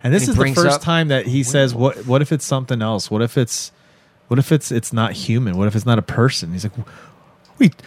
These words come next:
Speaker 1: what are you talking about, Marty?" <laughs> He's like, "Well, Doc." <laughs>
Speaker 2: Um, but where did that idea of a werewolf just spontaneously come
Speaker 1: He's
Speaker 2: out
Speaker 1: a
Speaker 2: of the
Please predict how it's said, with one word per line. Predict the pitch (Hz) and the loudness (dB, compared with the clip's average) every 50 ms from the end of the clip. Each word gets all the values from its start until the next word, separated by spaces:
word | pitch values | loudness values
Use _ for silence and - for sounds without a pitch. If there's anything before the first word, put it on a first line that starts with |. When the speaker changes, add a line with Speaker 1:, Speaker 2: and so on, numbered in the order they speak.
| - - _ _ _ _ | -20 -20 _ _ _ _
Speaker 1:
what | - 226 285 | -6 -2 -2
are | 262 | -2
you | 247 | 0
talking | - 240 240 226 196 - 175 | 0 0 -2 0 0 0 0
about, | 165 147 160 - 156 | 0 0 0 0 0
Marty?" | 196 175 185 175 196 180 185 - - - - - - - - - - - - - - - 156 | -2 0 0 0 0 0 -2 -4 -6 -14 -18 -18 -18 -20 -10 -10 -8 -8 -8 -10 -6 -8 -10
<laughs> | - _ 160 - _ _ _ _ - - - - - - | -6 _ -8 -8 _ _ _ _ -20 -20 -20 -20 -4 -2
He's | 190 170 | 0 2
like, | 175 156 - - - 240 226 208 - - | 2 0 -2 -4 -12 -14 -14 -12 -2 2
"Well, | 320 302 311 320 | 4 4 4 4
Doc." | 233 247 277 285 320 - 110 104 - - - - - - - - | 4 2 0 2 2 0 0 0 -2 -4 -8 -10 -10 -6 -2 2
<laughs> | 143 151 - - - - _ - - - - _ _ _ - _ - | 2 2 0 -2 -12 -20 _ -20 -20 -20 -20 _ _ _ -20 _ -6
Speaker 2:
Um, | 120 117 120 120 120 123 120 113 107 104 - _ _ _ _ _ _ - _ _ _ - | -4 -2 0 0 -2 -2 -4 -8 -10 -12 -18 _ _ _ _ _ _ -20 _ _ _ -2
but | 143 | -2
where | 147 127 123 135 165 | -2 0 -2 -2 0
did | - - - | -2 -2 -2
that | - 277 262 - | -2 -2 -2 -4
idea | 202 180 180 185 185 | -4 -2 -2 -2 -2
of | 170 151 | -2 -2
a | 160 | -2
werewolf | 143 - 139 156 156 147 135 - | -2 0 0 0 -2 -4 -6 -6
just | - 131 - - - | -8 -8 -8 -8 -10
spontaneously | - - - - 123 120 117 - 123 123 127 127 123 - 123 | -10 -10 -8 -6 -8 -8 -8 -10 -12 -12 -10 -12 -10 -10 -10
come | - - 120 | -10 -6 -4
Speaker 1:
He's | 190 233 226 | -4 -2 -2
Speaker 2:
out | |
Speaker 1:
a | 233 | -4
Speaker 2:
of | 185 | -4
the | 90 | -2